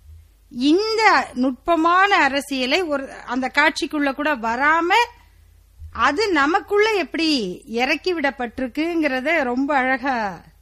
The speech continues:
சொல்லியிருந்தீங்க. இந்த வசனங்கள்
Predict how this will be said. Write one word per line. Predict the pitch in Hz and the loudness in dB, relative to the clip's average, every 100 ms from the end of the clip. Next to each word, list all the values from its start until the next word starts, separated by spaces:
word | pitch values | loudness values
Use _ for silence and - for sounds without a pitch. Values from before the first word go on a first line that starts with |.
| - | -14
சொல்லியிருந்தீங்க. | 240 233 240 214 208 202 226 381 - - _ _ - - - _ _ _ _ _ | -10 -6 -6 -8 -12 -8 -6 -6 -8 -20 _ _ -20 -20 -20 _ _ _ _ _
இந்த | 226 202 190 - - - _ _ | -10 -8 -8 -10 -16 -20 _ _
வசனங்கள் | - 226 320 320 269 214 220 233 | -10 -6 -2 0 0 -2 -4 -8